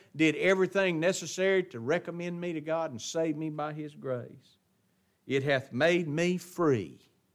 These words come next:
from the principle," or the law, "of sin and death." Which one's that?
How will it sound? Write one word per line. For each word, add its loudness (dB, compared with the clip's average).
from -2
the -4
principle," -8
or -14
the -10
law, 0
"of -14
sin -8
and -16
death." -6
Which -8
one's -8
that? -8